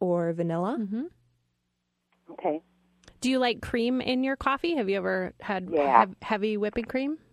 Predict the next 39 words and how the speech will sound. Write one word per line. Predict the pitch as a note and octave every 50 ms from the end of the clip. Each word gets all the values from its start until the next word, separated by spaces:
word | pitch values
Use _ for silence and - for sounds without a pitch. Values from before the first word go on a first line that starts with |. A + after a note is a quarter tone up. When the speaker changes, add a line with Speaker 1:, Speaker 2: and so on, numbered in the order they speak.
| _ _ _ _
Speaker 3:
Yes. | D#4 D#4 C#4+ A#3+ G#3+ - - - - -
Speaker 2:
Okay, | D4 - - G3+ G3 F#3+ -
wonderful. | G#3+ A3 B3 C#4+ E4 C#4+ - - - - F3 F3
Speaker 1:
Great. | F#3 G3+ C#4 - - - - _ _ _ _ _ _ _ _ _ _ _ _ _ _ _ _ _ _ _ _ _ _ _ _ _ -
Speaker 2:
Yeah, | D#4 F#4+ F#4+
so | - D#4+ D4+
we, | D4 C#4 B3+ -
I | - B3 B3
think, | - C4+ C4+ A#3 - - - _ - - -
you | A#3+ A3+ A3
know, | G3 G3
decreasing | G3 G3 A#3 A#3+ G#3+ - C4 B3+ A#3 - B3+ A#3+ A#3 A#3 A#3 A3+
your | A3+ A3 G#3+ G#3 G#3 G#3 G#3 G3+ -
coconut | - A3+ G#3 - A3 A3+ - -
sugar, | - - A#3+ G#3 A3 A3 A3+ A#3+ A#3+ A#3+ - _ _ _ - - _ _ _ -
um, | - G#3 G3+ G3 F#3+ -
and | G#3 G#3
then | G#3 G3+ G3+
even | - G#3 G#3 G3+ G3 G3
better | F#3+ G3 G3 F#3+ F#3
yet, | F#3 F3+ F3+ F3+ F#3+ - - - - - - - -
Speaker 1:
Would | G#3
be | F#3+
the | A3+
Speaker 2:
trying | G#3 G3+ F#3+
Speaker 1:
stevia. | G3 G3 - F3 F3 F3 - - - F3
Speaker 2:
stevia, | G#3 G3 F3+ F3 E3+
which | F3+ F#3+ - - - - - - _ _ - -
should | - - - A3 G3
not | G#3 G3 - G3+
have | G#3 F#3+ F#3+ F#3 E3
an | - - G3
effect | F#3+ F#3+ - F3+ - -
on | F#3 F3+
your | F3 E3
blood | E3 D#3+ D#3 -
sugar | - F3 E3+ E3+
at | E3 D#3+
all. | D#3 - - -